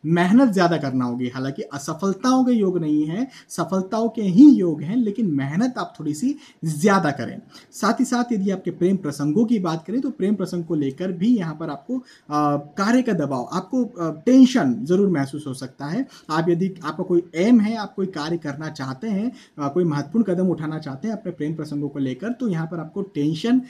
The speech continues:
ज़रूर महसूस होगा, का-, प्रेशर ज़रूर महसूस होगा, लेकिन असफलताएं नहीं हैं। दोस्तों, वृश्चिक राशि के बाद यदि धनु राशि की बात करें,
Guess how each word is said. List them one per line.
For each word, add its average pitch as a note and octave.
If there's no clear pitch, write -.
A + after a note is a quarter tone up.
ज़रूर E3
महसूस G3+
होगा, A3+
का-, -
प्रेशर D3+
ज़रूर A3+
महसूस F3+
होगा, E3+
लेकिन C4+
असफलताएं F#3+
नहीं G3
हैं। -
दोस्तों, A#3
वृश्चिक C4+
राशि B3+
के C#4
बाद C4
यदि C4
धनु G3
राशि A3
की F#3+
बात C3
करें, G3+